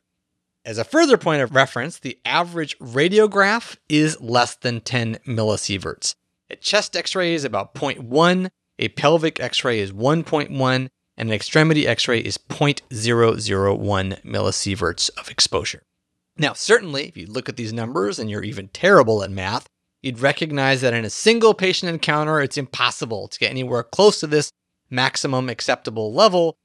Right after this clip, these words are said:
But what about cumulatively over the course of, you know, three months, a year, whatever it is? So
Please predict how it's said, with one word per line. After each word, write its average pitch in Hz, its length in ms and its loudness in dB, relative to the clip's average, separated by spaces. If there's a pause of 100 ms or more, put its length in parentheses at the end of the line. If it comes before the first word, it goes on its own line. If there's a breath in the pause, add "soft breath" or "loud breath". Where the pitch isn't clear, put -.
(140)
But 139 160 -2
what 277 200 4
about 220 420 2
cumulatively 143 760 -2
over 120 200 -4
the 113 100 -4
course - 500 0
of, 117 320 4
you 113 80 -2
know, 104 100 -2
three 120 260 0
months, 104 360 -4
a 110 60 -8
year, 98 340 -6
whatever 85 400 -10
it 78 80 -14
is? 62 200 -14
So 131 260 0